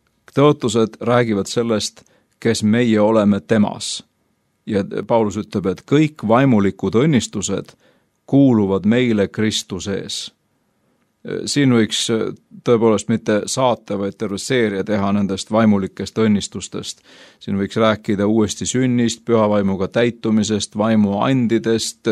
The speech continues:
püha vaimu juhtimisest ja nii edasi ja nii edasi. Ja kõik see kuulub Jumala lastele Kristuse ees. Kolossa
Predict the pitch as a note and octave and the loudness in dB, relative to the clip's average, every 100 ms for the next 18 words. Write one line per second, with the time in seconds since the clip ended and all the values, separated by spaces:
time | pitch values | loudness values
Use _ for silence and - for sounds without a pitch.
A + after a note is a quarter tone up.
0 | G#2 A#2 A2 G2+ G2+ G2 G2 F#2+ C3+ D3+ | -2 2 2 2 2 0 -2 0 0 -2
1 | - A#2 A2+ A2 A2 G#2+ - G2+ G2+ G#2 | 0 4 4 4 4 2 -2 0 2 2
2 | G2 F#2 F2+ F2 F2 - - - - _ | 2 -2 -2 -6 -6 -10 -12 -14 -20 _
3 | _ _ _ _ - - A#2+ A#2 - B2 | _ _ _ _ -20 -2 0 0 0 2
4 | A#2+ G2+ - C#3 C3+ G#2+ F#2+ - - _ | 4 2 4 6 6 6 2 -4 -20 _
5 | _ A2 A2+ G#2 G2 G2+ - - F#2+ G#2 | _ 0 2 2 0 -2 -2 -6 -6 -6
6 | G#2 _ _ _ A2+ A2 - G2+ G2 G#2 | -8 _ _ _ -2 -2 -4 -8 -8 -8
7 | G2 - - _ _ _ _ _ _ _ | -8 -10 -14 _ _ _ _ _ _ _
8 | _ _ _ G#2+ A2 A#2+ A2+ G#2 | _ _ _ -4 0 0 0 0